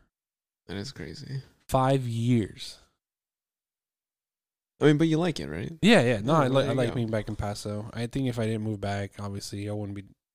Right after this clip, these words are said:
Speaker 2: I wouldn't have dated Crystal. We wouldn't,
Speaker 1: Oh, yeah,
Speaker 2: right?
Speaker 1: that's
Speaker 2: Like,
Speaker 1: right,
Speaker 2: there's,
Speaker 1: yeah.
Speaker 2: there's a lot of, like, kismet moments that you
Speaker 1: You,
Speaker 2: think
Speaker 1: yeah,
Speaker 2: about.
Speaker 1: you do that a lot. You think about if y-, anything ever changed and whatever you
Speaker 2: What if
Speaker 1: have
Speaker 2: I said,
Speaker 1: now.
Speaker 2: "No, I don't
Speaker 1: Yeah,
Speaker 2: wanna come
Speaker 1: whatever,
Speaker 2: back"?
Speaker 1: whatever hap-, yeah,
Speaker 2: Yeah.
Speaker 1: you wouldn't have anything now. You wouldn't have had Sophia.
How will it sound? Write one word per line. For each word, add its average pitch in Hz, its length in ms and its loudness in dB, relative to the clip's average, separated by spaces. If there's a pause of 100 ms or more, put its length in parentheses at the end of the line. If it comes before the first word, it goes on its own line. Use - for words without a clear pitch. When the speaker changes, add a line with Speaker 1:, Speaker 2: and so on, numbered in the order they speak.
Speaker 2:
I 113 120 -6
wouldn't 107 180 -2
have 98 100 -8
dated 101 260 -8
Crystal. 135 720 0
We 101 160 -8
wouldn't, 101 260 -10
Speaker 1:
Oh, 113 160 -4
yeah, 107 220 -4
Speaker 2:
right? - 60 -4
Speaker 1:
that's - 120 -8
Speaker 2:
Like, 120 120 -2
Speaker 1:
right, 123 80 -8
Speaker 2:
there's, 127 220 0
Speaker 1:
yeah. 139 60 -12
Speaker 2:
there's 131 200 0
a 151 60 -2
lot 160 280 4
of, 135 60 2
like, 120 340 -2 (540)
kismet 117 540 -2
moments 107 540 -6
that 113 80 -8
you 120 80 -4
Speaker 1:
You, 123 60 -6
Speaker 2:
think 120 200 -4
Speaker 1:
yeah, 120 60 0
Speaker 2:
about. 113 220 -2
Speaker 1:
you 117 60 -4
do 113 60 -6
that 110 120 -8
a - 20 -10
lot. 104 240 -8 (160)
You 110 100 -12
think 123 220 -8
about 117 440 -4
if - 200 -8
y-, 101 60 -4
anything 123 400 0
ever 120 200 0
changed 107 680 -2
and 110 120 -6
whatever 107 240 -2
you 113 80 -6
Speaker 2:
What 127 140 4
if 139 80 0
Speaker 1:
have 135 120 2
Speaker 2:
I - 40 -2
said, 127 140 2
Speaker 1:
now. 123 260 2
Speaker 2:
"No, 107 60 0
I 101 80 -4
don't 101 100 -4
Speaker 1:
Yeah, 120 80 0
Speaker 2:
wanna 104 80 -2
come 101 60 -8
Speaker 1:
whatever, 113 180 -2
Speaker 2:
back"? 110 320 -8
Speaker 1:
whatever 110 240 -6
hap-, 117 360 -12
yeah, 107 140 -4
Speaker 2:
Yeah. 127 120 0
Speaker 1:
you 113 60 -2
wouldn't 113 200 -4
have 107 240 -6
anything 107 280 -6
now. 107 160 -4
You 117 140 0
wouldn't 123 160 4
have 113 80 0
had 117 160 2
Sophia. - 400 -4